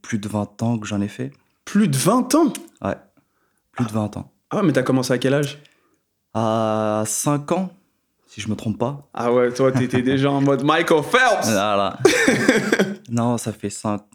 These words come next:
Speaker 1: vingt, plus de vingt ans, donc j'ai commencé à cinq ans et j'ai toujours nagé à Créteil.
Speaker 2: Ok, truc de ouf, mais, enfin, de ce que je comprends là, de ce que tu viens de résumer assez rapidement, t'as toujours été un sportif ?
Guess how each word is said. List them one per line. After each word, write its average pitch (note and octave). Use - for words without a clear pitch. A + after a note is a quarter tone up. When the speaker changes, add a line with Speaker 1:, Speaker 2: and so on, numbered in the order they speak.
Speaker 1:
vingt, A2+
plus A2
de A2
vingt A2
ans, B2+
donc A2
j'ai G2+
commencé G2+
à G2
cinq G2+
ans A#2
et G#2
j'ai F#2
toujours G#2+
nagé G2+
à F#2
Créteil. -
Speaker 2:
Ok, B2
truc -
de B2+
ouf, F3+
mais, C3
enfin, C3
de B2+
ce B2+
que -
je C3
comprends C3+
là, D#3+
de C#3+
ce C3+
que -
tu C3
viens B2+
de B2
résumer C3
assez C3
rapidement, C3+
t'as A#2+
toujours B2+
été B2
un B2
sportif ? -